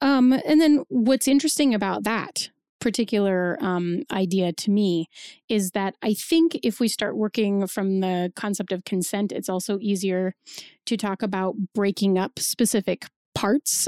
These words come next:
of N P C work or actions. If someone is really excited to voice an N P C,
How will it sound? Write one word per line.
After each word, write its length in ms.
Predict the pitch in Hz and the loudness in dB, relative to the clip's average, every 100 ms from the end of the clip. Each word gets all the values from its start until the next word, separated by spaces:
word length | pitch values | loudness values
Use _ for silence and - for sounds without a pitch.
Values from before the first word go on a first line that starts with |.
| - | -2
of 240 | 269 269 | 0 0
N 240 | 254 277 302 | 2 2 4
P 180 | 302 294 | 4 2
C 280 | - 311 302 | 4 4 4
work 300 | 285 294 - | 2 0 -2
or 100 | 247 | -2
actions. 520 | - - - 294 277 | -2 -2 2 4 4
If 120 | 214 | 0
someone 260 | - 262 277 | 2 2 4
is 140 | 226 | 2
really 340 | 196 226 240 226 | 2 2 2 2
excited 440 | 185 240 226 214 | 0 0 0 0
to 120 | 214 | 0
voice 420 | 180 170 190 220 | 0 0 0 2
an 80 | - | 0
N 180 | 220 247 | 2 2
P 160 | 240 247 | 2 0
C, 380 | - 247 254 | 2 2 2